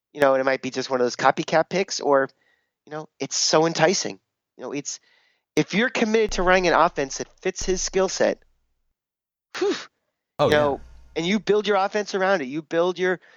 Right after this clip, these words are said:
Speaker 1: your line to block around what he does best, and you get, you know, you could change the culture of your team. You could be one of those where, you know, everybody's buying jerseys for your team because you're the hip, you know, the hip team and stuff.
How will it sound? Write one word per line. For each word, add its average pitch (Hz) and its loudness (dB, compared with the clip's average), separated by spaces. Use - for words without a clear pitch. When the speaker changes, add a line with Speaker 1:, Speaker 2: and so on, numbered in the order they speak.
Speaker 1:
your 160 -4
line 165 2
to 180 2
block 170 2
around 147 -2
what 151 -2
he 170 -10
does 156 0
best, 151 -2
and 127 -10
you 147 -14
get, 151 -2
you 165 -4
know, 135 4
you 170 -2
could - -2
change 175 2
the 156 0
culture 156 4
of 135 0
your 131 0
team. 156 -2
You 208 0
could 185 2
be 180 2
one 170 4
of 165 2
those 165 2
where, 143 0
you 143 -8
know, 139 0
everybody's 165 0
buying 160 2
jerseys 151 -6
for 151 -16
your 143 -14
team 175 -10
because 123 -6
you're 147 0
the 143 2
hip, 156 0
you 147 -6
know, 143 4
the 135 0
hip 143 -8
team 175 -2
and 107 -6
stuff. - -2